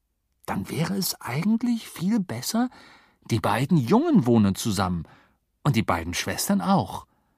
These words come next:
Aber so, das bringt Björn auf eine Idee. "Wir könnten doch die Geschwister tauschen."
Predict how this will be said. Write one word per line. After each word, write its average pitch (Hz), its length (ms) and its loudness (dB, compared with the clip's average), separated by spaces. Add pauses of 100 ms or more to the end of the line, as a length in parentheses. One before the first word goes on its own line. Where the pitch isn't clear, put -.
(720)
Aber 104 340 -4
so, 110 540 -6 (1160)
das - 320 -4
bringt 131 400 -6
Björn 98 400 -2
auf - 200 -14
eine 98 220 -6
Idee. 87 440 -12 (1040)
"Wir - 100 -2
könnten - 400 0
doch - 180 -2
die - 180 -8
Geschwister - 580 0
tauschen." 87 500 -4